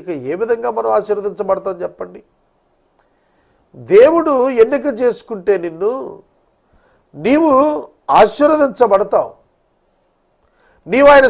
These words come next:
స్వాస్థ్యంగా ఉంటే దేవుడు నిన్ను తానే ఆశీర్వదిస్తాడు. ఇందులో ఏ సందేహం లేదు, ఆయన నీ పక్షంగా పోరాడతాడు. అయితే ఒకటి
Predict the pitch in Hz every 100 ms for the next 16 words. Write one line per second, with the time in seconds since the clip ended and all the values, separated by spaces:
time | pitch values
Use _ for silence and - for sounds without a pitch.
0 | - 165 226 262 330 320 320 277 247 247
1 | 254 311 262 196 254 277 269 269 247 269
2 | 320 247 - _ _ _ _ _ _ 185
3 | 208 294 320 302 302 302 320 311 285 -
4 | 294 254 214 254 294 269 247 285 277 _
5 | _ _ _ _ _ 143 220 330 302 330
6 | 294 294 262 277 262 240 226 214 214 202
7 | 233 247 - 180 170 151 - 123 143 190
8 | 226 160 170 _ _ _ _ 113 143 190
9 | 254